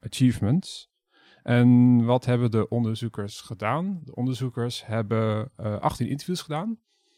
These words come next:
eh, bij grote newsrooms, bijvoorbeeld bij The Guardian in Engeland en al bij andere grote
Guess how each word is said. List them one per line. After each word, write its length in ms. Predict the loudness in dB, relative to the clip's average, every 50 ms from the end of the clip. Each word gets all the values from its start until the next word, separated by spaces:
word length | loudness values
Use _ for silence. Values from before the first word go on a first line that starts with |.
| _ _ _ _ _ _ _ _
eh, 320 | _ -6 -4 -2 -2 -2 -2
bij 500 | -2 -2 0 0 0 -2 -2 -4 -6 -8 -12
grote 640 | -12 -6 0 0 2 2 2 0 -2 -4 -4 -4 -4
newsrooms, 420 | -4 -4 -2 -4 -4 -4 -4 -4 -4
bijvoorbeeld 380 | -6 -8 -8 -8 -6 -6 -6
bij 100 | -6 -4
The 80 | -2 2
Guardian 480 | 2 2 2 0 -2 -2 -2 -4 -4 -6
in 260 | -6 -6 -6 -4 -2
Engeland 600 | -2 0 2 2 2 2 2 0 0 -2 -4 -10 -14
en 380 | -12 -10 -8 -8 -8 -8 -8
al 120 | -8 -8 -6
bij 100 | -4 -2
andere 240 | -2 -2 -2 -4 -4
grote 360 | -4 -2 -2 -2 -2 -4